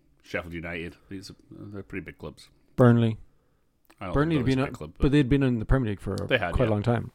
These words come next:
Speaker 1: Yeah, but you could say Wimbledon spent eleven years in the Premier League too. So.
Speaker 2: Well, they're Milton Keynes Dons now.
Speaker 1: No. Um,
Speaker 2: A F C Wimbledon.
Speaker 1: well, they are, yes,
Speaker 2: Yeah.
Speaker 1: but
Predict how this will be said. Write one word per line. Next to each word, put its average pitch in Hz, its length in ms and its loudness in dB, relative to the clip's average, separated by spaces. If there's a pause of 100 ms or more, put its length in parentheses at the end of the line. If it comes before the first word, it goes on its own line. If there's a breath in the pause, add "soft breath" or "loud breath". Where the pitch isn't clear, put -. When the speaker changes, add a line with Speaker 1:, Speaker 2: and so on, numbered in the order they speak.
(300)
Speaker 1:
Yeah, 92 120 -8
but 76 120 -12
you - 80 -14
could - 80 -20
say 101 120 -6
Wimbledon 85 400 -8
spent 76 220 -14
eleven 78 300 -12
years 78 220 -10
in 78 60 -12
the 76 100 -12 (180)
Premier 82 240 -10
League 78 140 -12
too. 78 220 -12 (100)
So. - 80 -18 (340 soft breath)
Speaker 2:
Well, 110 160 -8 (220)
they're 107 160 -4 (300)
Milton 104 240 -6
Keynes 110 200 -8
Dons 104 320 -4
now. 92 160 -8 (440)
Speaker 1:
No. 87 280 -4 (320)
Um, 82 440 -8
Speaker 2:
A 135 100 0
F 135 80 -2
C 147 160 0
Wimbledon. 117 400 -2 (160)
Speaker 1:
well, 107 100 0
they 107 140 8
are, 92 180 8
yes, 95 340 0
Speaker 2:
Yeah. - 80 -14
Speaker 1:
but 82 180 -4